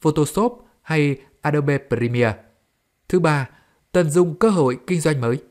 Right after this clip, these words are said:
Đại dịch covid mười chín đã thay đổi thói quen của nhiều người, dẫn đến việc mở ra các cơ hội kiếm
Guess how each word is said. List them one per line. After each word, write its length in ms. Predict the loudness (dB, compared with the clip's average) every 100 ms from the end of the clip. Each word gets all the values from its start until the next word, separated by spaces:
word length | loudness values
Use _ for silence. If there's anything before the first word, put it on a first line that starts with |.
| _ _ -4
Đại 180 | -2
dịch 180 | 0 0
covid 240 | 0 -2 0
mười 140 | -2
chín 300 | 0 -2 0
đã 140 | -4
thay 180 | -2 -2
đổi 160 | 0 -2
thói 200 | -2 -6 -2
quen 180 | -4 -2
của 120 | -4
nhiều 200 | -2 -4
người, 360 | 0 0 0 -6 _ _
dẫn 220 | -4 -2
đến 180 | -2 0
việc 180 | 0 0
mở 220 | -2 -2
ra 240 | -2 -6
các 220 | -4 -6
cơ 80 | -4
hội 200 | -2 -2 -2
kiếm 140 | -6